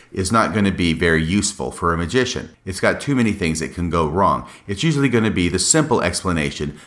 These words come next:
that's going to be the correct explanation. It's like the magician's version of Occam's razor. So as between Joseph Smith reading off a glowing stone, or Joseph Smith having an incredible memory,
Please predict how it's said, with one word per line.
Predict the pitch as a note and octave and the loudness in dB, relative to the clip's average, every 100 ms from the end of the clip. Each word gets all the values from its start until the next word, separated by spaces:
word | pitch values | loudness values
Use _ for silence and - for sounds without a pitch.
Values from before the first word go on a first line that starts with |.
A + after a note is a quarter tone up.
| - | -6
that's | G2+ - | -4 0
going | G#2+ G#2 | 2 2
to | F#2 | 2
be | G2 | 2
the | F#2 | 0
correct | - F2+ F2+ - | 2 2 2 -2
explanation. | - F2+ - F2+ F#2+ G2 F#2 | -4 -2 -2 0 0 0 0
It's | E2 - | -4 0
like | G2 F#2 | 0 0
the | F2+ | -2
magician's | F2 C3 C3 A2 F#2+ | 0 2 2 0 0
version | E2 E2 E2 D#2+ D#2 - - | 2 2 2 -4 -6 -14 -4
of | G2 | 2
Occam's | G#2 E2+ - E2+ G#2 | 4 4 2 -2 2
razor. | A#2+ A#2 D2 - - | 4 4 0 -6 -8
So | - C3 - | -2 2 2
as | A#2+ E3 D#3+ | 2 0 2
between | F3 - G#2 F2+ F2+ F2+ | 0 2 2 2 0 -4
Joseph | - D3+ D3+ C3 | -2 0 0 0
Smith | C3+ F#2+ | 0 2
reading | B2 C#3+ B2+ | 2 4 4
off | G2+ G2 | 2 2
a | G2 | 0
glowing | G2+ G2 F2+ F2 | 2 2 2 0
stone, | - D#3 A#2+ F2+ A2 A#2+ - _ | 0 2 2 2 0 -4 -12 _
or | A2+ A2+ A2 | 2 2 2
Joseph | C3 B2+ A#2 | 2 2 2
Smith | C3 A#2+ | 0 0
having | A2+ A2 G2+ | 2 2 2
an | G2 | 2
incredible | F2 A2+ G2+ F2 | 2 2 2 2
memory, | G2 C3+ F2+ E2+ | 2 4 2 0